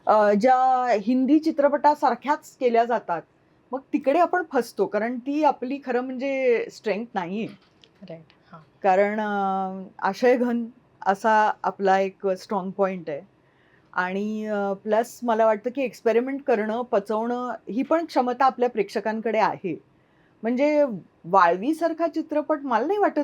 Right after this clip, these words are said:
Speaker 1: कुठ-, कुठेही इतर भाषेत होईल
Speaker 2: नाही.
Speaker 1: किंवा आत्म पॅम्पलेट वगैरे
Speaker 2: हो.
Speaker 1: असे जे चित्रपट आहेत, बीपी हा
Speaker 2: हम्म.
Speaker 1: चित्रपट बघ, किंवा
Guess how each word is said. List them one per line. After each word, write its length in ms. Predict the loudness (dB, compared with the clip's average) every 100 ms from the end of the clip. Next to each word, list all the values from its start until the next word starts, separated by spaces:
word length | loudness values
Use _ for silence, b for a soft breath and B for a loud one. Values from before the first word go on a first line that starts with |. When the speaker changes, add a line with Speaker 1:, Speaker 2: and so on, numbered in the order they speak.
| -4
Speaker 1:
कुठ-, 460 | -8 -8 _ _ _
कुठेही 420 | -4 0 0 0
इतर 340 | -2 -2 2 2
भाषेत 420 | 2 0 0 -2 -2
होईल 200 | -2 -2
Speaker 2:
नाही. 80 |
Speaker 1:
किंवा 320 | -2 -2 0 0
आत्म 260 | 0 -2
पॅम्पलेट 540 | 0 -2 -2 -2 -2 -4 -6
वगैरे 260 | -2 0 0
Speaker 2:
हो. 360 | -2 -14 -10 -4
Speaker 1:
असे 200 | 4 6
जे 120 | 6
चित्रपट 640 | 4 0 -4 0 0 2 2
आहेत, 360 | 2 2 0 -2 -4
बीपी 440 | -2 -2 0 0 0
हा 520 | -6 _ _ _ 0
Speaker 2:
हम्म. 160 | 2
Speaker 1:
चित्रपट 560 | 4 2 2 0 2 0 0
बघ, 200 | -2 -2 -8 _ _ _ _ _
किंवा 640 | -6 0 2 4 2 0